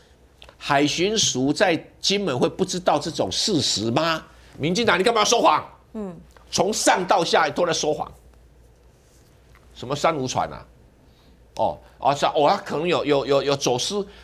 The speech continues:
Speaker 1: 少来那一套，是渔船，是走私船哦。哪一个走私船会光天化日开，开过来？<laughs> 你不要以为我们大家智商跟你民进党一样低好不好？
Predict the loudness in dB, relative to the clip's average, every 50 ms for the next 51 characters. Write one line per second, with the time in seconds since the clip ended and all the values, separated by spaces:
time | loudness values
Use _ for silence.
0 | -18 -10 -6 -4 0 0 0 2 2 0 0 0 0 0 0 0 0 -2 0 -2
1 | -4 -4 -4 -2 -2 -2 0 0 0 -2 -2 -4 -2 -2 0 0 0 -2 -4 -4
2 | -2 -2 -2 -2 0 -2 -2 -2 -4 -10 -20 _ _ _ _ -20 _ _ _ -20
3 | -8 -2 0 2 4 4 4 2 2 0 0 -2 -2 0 2 4 4 2 2 2
4 | 2 2 2 2 0 2 4 4 4 4 2 0 -2 -2 -2 -2 -2 -2 -2 -2
5 | 0 2 2 2 2 2 0 -4 -10 -16 -20 -20 -20 -20 -20 _ -16 _ -12 -12
6 | -12 -12 -18 -20 _ _ _ _ _ -20 -20 -20 -20 -8 -4 -4 0 2 4 2
7 | 4 4 4 4 6 6 6 4 2 -2 -2 -2 0 0 0 0 -2 -2 -2 -2
8 | 2 2 2 2 2 2 0 2 0 2 0 2 2 2 0 -2 -2 -2 0 0
9 | 2 2 2 2 2 0